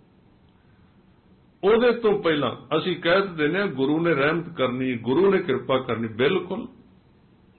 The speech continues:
ਤਰਸ ਕਰਨਾ, ਗੁਰੂ ਨੇ ਦਇਆ ਕਰਨੀ, ਤਾਂ ਕੋਈ ਅੰਦਰ ਟਿਕਣੀ ਯਾਦ ਵਾਹਿਗੁਰੂ ਦੀ। ਪਰ ਉਹਦੇ ਤੋਂ ਪਹਿਲਾਂ ਸ਼ਰਤ ਉਹ ਬੰਦਾ ਮਰ ਮਿਟਣ ਵਾਲਾ ਹੋਣਾ ਚਾਹੀਦਾ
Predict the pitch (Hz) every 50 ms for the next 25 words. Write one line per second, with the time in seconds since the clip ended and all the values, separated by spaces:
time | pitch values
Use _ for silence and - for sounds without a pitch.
0 | _ _ _ _ _ _ _ _ 139 160 175 165 165 - - 156 147 147 147 160
1 | 170 170 160 143 139 147 151 151 151 151 120 123 131 127 131 147 151 151 156 147
2 | 143 151 165 170 170 - 135 135 139 143 143 151 156 151 139 131 127 139 135 135
3 | - 123 - 131 135 147 156 143 - - - - _ _ _ _ _ _ _ _
4 | - - 131 123 127 120 120 127 127 120 - 127 131 139 143 143 143 143 143 139
5 | 131 131 - - - - _ _ _ _ 131 131 143 151 151 151 147 - - 139
6 | 120 - 151 143 147 156 151 131 - - 131 120 131 131 - - 165 160 156 131
7 | 117 127 123 123 127 151 156 147 127 117 120 135 160 170 165 143 123 - 123 120
8 | 117 113 107 107 107 110 104 101 98 98 98 - - 107 101 98 -